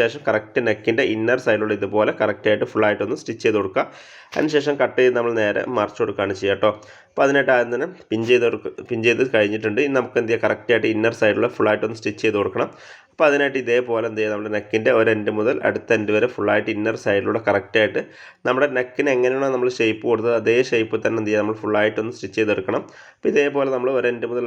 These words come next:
അടുത്ത എൻഡ് വരെ ഫുള്ളായിട്ട് നമ്മൾ സ്റ്റിച്ച് ചെയ്തെടുത്തിട്ടുണ്ട്. കണ്ടോ, ഇതേപോലെ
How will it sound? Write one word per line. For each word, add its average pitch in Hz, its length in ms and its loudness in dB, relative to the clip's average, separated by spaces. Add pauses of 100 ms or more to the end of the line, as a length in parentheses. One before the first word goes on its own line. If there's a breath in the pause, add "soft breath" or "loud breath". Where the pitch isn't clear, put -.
അടുത്ത 107 260 0
എൻഡ് 107 140 0
വരെ 107 200 0
ഫുള്ളായിട്ട് 101 340 0
നമ്മൾ 110 180 -2
സ്റ്റിച്ച് 104 260 -4
ചെയ്തെടുത്തിട്ടുണ്ട്. 101 560 0 (360)
കണ്ടോ, 107 160 0 (640 soft breath)
ഇതേപോലെ 117 380 2